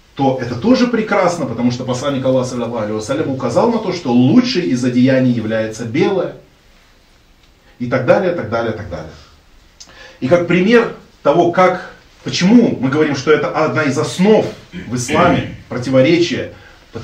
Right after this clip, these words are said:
для того, чтобы мусульмане не сливались с другими религиями, для того, чтобы мусульмане, мусульманская община не расплылась, для того, чтобы культура и религия ислама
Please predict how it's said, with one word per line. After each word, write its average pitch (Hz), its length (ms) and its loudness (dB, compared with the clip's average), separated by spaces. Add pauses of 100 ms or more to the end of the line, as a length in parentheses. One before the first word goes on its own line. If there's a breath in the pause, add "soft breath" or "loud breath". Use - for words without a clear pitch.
(100)
для 120 220 -4
того, 135 240 0
чтобы 143 260 -4
мусульмане 135 560 0
не 131 120 2
сливались 135 1000 -2 (120)
с 120 100 -6
другими 131 420 0
религиями, 113 600 0 (200 loud breath)
для 123 100 0
того, 175 240 2
чтобы 151 320 -2
мусульмане, 165 840 -2
мусульманская 160 640 -2
община - 400 -2
не 165 140 2
расплылась, 165 920 -2 (340 loud breath)
для 131 120 -2
того, 175 180 4
чтобы 170 380 0
культура 175 600 2
и 143 80 2
религия 165 500 0
ислама 190 640 2